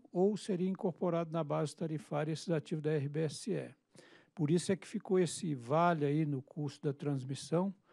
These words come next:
né, até esse ciclo dois mil e dezesseis, dois mil e dezessete, agora dezessete e dezoito nós estamos definindo,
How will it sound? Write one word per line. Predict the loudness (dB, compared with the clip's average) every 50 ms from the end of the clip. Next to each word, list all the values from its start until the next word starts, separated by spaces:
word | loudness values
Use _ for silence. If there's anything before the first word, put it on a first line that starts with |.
| -20 -20 -20 _ _ _ _
né, | -2 0 0
até | 0 0 _ 2 2
esse | 2 2 0 -4
ciclo | -10 -12 -8 -4 -2 -2 -2 -2 -4 -8 -10 -6
dois | -4 -4 -2 -2
mil | -2 -2 -2 -4
e |
dezesseis, | -4 -4 -6 -6 -6 -6 -4 -2
dois | -2 -2 -2
mil | -4 -4
e |
dezessete, | -4 -4 -4 -4 -4 -4 -4 -4 -4
agora | -4 -4 -4 -4 -6
dezessete | -4 -4 -4 -4 -2 -2 -2 -2 -2 -4 -8 -14
e |
dezoito | -16 -8 -6 -4 -4 -4 -4
nós | -6 -6 -6 -8
estamos | -6 -6 -4 -4 -4 -6 -6
definindo, | -6 -6 -6 -6 -6 -4 -4 -2 0 0 0 0 0 -2 -4 -6